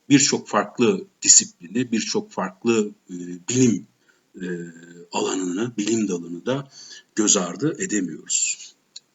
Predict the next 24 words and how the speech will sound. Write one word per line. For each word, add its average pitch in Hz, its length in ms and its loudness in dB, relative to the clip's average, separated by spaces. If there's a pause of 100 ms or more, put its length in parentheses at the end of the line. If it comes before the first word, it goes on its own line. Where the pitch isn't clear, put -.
(1200)
Ee, 127 340 -2 (280)
bu 214 120 -2
kapsamda 190 640 8
iktisadi 160 800 6
büyüme 143 340 6
ile 127 400 6
diğer 131 540 4
ilişkili 120 500 4
değişkenler 107 760 4
arasındaki 104 540 4
ilişkilerin, 104 840 0
e, 92 340 -10
tespit - 380 6
edilmesine 101 500 4
yönelik 101 340 -2
araştırma 110 580 0
ve 92 140 -6
incelemelerde, 92 1080 -2 (720)
e, 107 220 0
karşılaşılan 123 720 4
aslında 120 280 4
temel 120 340 2
sorun 101 380 4
ve 104 40 -2